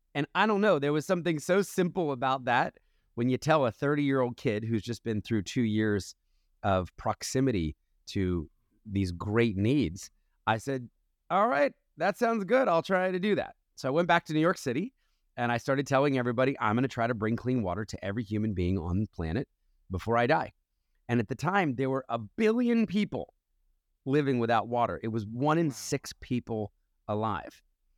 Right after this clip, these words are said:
Speaker 1: As we record this today, twenty years later, it's one in ten people alive.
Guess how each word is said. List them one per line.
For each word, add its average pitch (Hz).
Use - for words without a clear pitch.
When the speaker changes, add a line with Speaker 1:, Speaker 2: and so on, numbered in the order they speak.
Speaker 1:
As 110
we 135
record 131
this 120
today, 117
twenty 131
years 120
later, 117
it's 117
one 117
in 131
ten 196
people 92
alive. 76